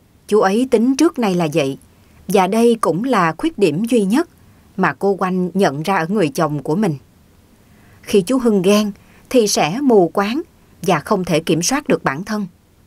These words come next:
Thậm chí có những lần chú chửi bới, chú đập phá hết cả đồ đạc ở trong nhà. Cô Oanh cho dù có cố gắng giải thích thế nào thì cũng không ăn thua.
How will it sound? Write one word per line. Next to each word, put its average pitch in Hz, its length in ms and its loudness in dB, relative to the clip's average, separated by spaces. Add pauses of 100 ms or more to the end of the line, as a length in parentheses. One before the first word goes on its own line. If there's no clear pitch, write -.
(440)
Thậm 165 220 -2
chí 226 280 -4
có 311 140 -4
những 220 240 0
lần 170 300 0
chú 240 380 2
chửi 165 240 4
bới, 226 360 0 (420)
chú 269 140 0
đập 240 220 0
phá 208 280 -6
hết 277 260 -6
cả 170 160 -4
đồ 202 180 2
đạc 151 220 -2
ở 160 100 -4
trong 214 220 -2
nhà. 160 220 -4 (1000)
Cô 190 200 4
Oanh 175 320 0
cho 190 120 -2
dù 170 260 2
có 226 220 -2
cố 233 160 4
gắng 247 360 0
giải 156 120 0
thích 285 200 -4
thế 285 140 -2
nào 165 300 0 (460)
thì 240 120 4
cũng 214 380 -2
không 233 200 -2
ăn 220 240 -4
thua. 226 220 2